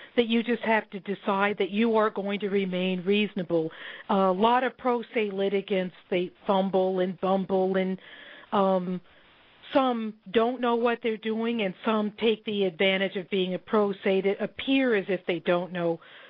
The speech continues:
what they're doing. I've noticed over the years that the most successful lawyers dealing with pro ses never lose their temper, um, stay calm, let the court handle any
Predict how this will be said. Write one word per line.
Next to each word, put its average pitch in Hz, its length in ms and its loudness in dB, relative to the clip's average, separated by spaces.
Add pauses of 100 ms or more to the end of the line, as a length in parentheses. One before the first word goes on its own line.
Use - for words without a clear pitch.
(120)
what 202 260 2
they're 180 180 -2
doing. 175 520 -4 (300)
I've 214 240 -2
noticed 214 440 0
over 202 240 0
the 190 100 -4
years 208 440 0
that 196 140 -6
the 185 80 -2
most 220 400 0
successful 214 680 -2
lawyers 190 640 0
dealing 196 360 -2
with 180 160 0 (360)
pro 214 240 2 (120)
ses 190 400 0
never 220 460 0
lose 220 320 -2
their 185 180 0
temper, 180 600 -4 (420)
um, 190 260 0 (160)
stay 233 340 2
calm, 185 600 -2 (420)
let 214 220 2
the 220 80 -2
court 220 380 -4
handle 185 480 0
any 165 240 -6